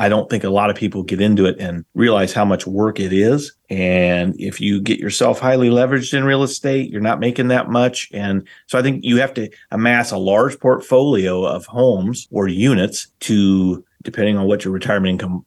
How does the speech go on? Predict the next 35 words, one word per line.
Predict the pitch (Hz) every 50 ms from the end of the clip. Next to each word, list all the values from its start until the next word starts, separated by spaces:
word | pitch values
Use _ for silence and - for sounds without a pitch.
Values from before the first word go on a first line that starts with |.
| _
you | - 92 87 82
want | 90 107 147 190 185 -
it | - -
to | - 82
be, | 78 92 92 92 90 92 85 - - _
to, | - - - -
you | 113 110
know, | 101
to | 92 92
have | - 117 127 156 151 104 85
that. | 87 - - - - _ -
So | - - - 151 131 127 120 -
I | - 123
think | 120 175 175 175
there's | 160 127 110
goods | - 170 175 - 135
and | 120 107
bads | 101 123 131 139 131 101 -
of | 95 85
it. | 60 - - -
You | 98 101
know, | 95 98 101 110 117 113
I, | - - 107 104 101 98 92 -
I | - 107 101 98
think | - 127 123 123 127 - _ -
it's | 113 104 - -
good | 101 110 127 131
to | 123 113
have | 107 120 127 135 139 117
if | 101 - -
you | 113 107
really | 113 117 120 113
like | 101 101 104 120 117 - -
to, | - 120 113 107 104 104 101
uh, | 101 95 95